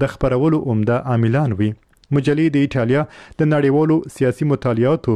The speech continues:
په انسټیټیوټ کې د منځني ختیځ او شمالي افریقا د څانګې د همکار څېړونکي انالیسا پرتګیلا هغو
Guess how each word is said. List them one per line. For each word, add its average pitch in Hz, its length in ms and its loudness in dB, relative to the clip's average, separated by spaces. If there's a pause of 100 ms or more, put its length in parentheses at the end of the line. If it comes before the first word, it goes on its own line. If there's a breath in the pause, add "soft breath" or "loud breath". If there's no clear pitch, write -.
په 107 140 0
انسټیټیوټ 107 560 -2
کې 143 500 -4
د 135 80 0
منځني 135 420 0
ختیځ 123 400 0
او 110 140 0
شمالي 110 340 0
افریقا - 400 -4
د 101 80 -2
څانګې 110 440 -2
د 92 120 -2
همکار 139 460 -2
څېړونکي 143 560 -2 (480 loud breath)
انالیسا 135 520 0 (220)
پرتګیلا 123 640 0 (420)
هغو 123 180 0